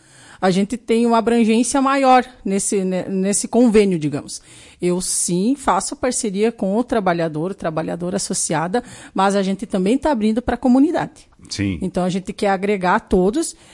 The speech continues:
Speaker 1: ah, dar um melhor atendimento, né? Ter oportunidade de a-, de ser atendido. Então, a-, hoje, pro trabalhador comerciário e comerciária, ele vai tá pagando trinta e nove e noventa mensalidade. Pra ele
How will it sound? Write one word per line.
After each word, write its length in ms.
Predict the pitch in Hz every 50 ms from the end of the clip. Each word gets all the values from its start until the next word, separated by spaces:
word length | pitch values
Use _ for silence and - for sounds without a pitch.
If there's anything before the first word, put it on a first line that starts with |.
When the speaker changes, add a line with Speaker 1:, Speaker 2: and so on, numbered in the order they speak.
| - - -
Speaker 1:
ah, 460 | 190 196 196 202 202 202 196 196 196 196
dar 220 | 180 202 214 226
um 140 | 247 247 240
melhor 480 | 240 233 226 214 226 233 233 247 254
atendimento, 720 | 320 - - 359 349 - 339 320 339 381 403 349 - 302 240
né? 240 | 220 196 196 208 208
Ter 400 | - _ _ - 254 269 311 349
oportunidade 1000 | 349 - - 339 294 - 339 320 311 320 240 220 247 247 262 311 349 311 349
de 400 | 277 277 240 269 285 302 339 349
a-, 460 | 349 349 349 - _ _ - - 240 233
de 200 | 208 247 254 -
ser 240 | - - 294 311 339
atendido. 640 | 339 - 370 359 359 269 220 220 196 147 - - - _ _ _ - - - - - - -
Então, 600 | 190 196 185 - - 202 214 240 269 285 277 -
a-, 120 | - 226 208
hoje, 480 | 202 226 277 339 370 311 247 220 226
pro 260 | 220 - - 247 294
trabalhador 640 | 294 - 359 269 330 311 302 285 269 220 208 214 233 226
comerciário 840 | - - 233 254 277 302 302 294 - - - 233 196 180 160 156 165
e 20 |
comerciária, 760 | - - 196 196 185 185 180 - - 226 180 226 262 220 165 - - - - - - -
ele 180 | 196 196 208 202
vai 140 | 214 220 220
tá 120 | - 226
pagando 380 | - - 220 202 233 240 240 233
trinta 280 | - 339 381 339 330
e 60 | 320
nove 240 | 277 269 269 247 240
e 40 | 247
noventa 360 | 240 233 202 185 180 180 190
mensalidade. 680 | 175 175 180 - 175 160 151 - - - _ - - - _ _ _ _ - - - - -
Pra 180 | - 202 202 190
ele 400 | 180 175 180 208 247 339 415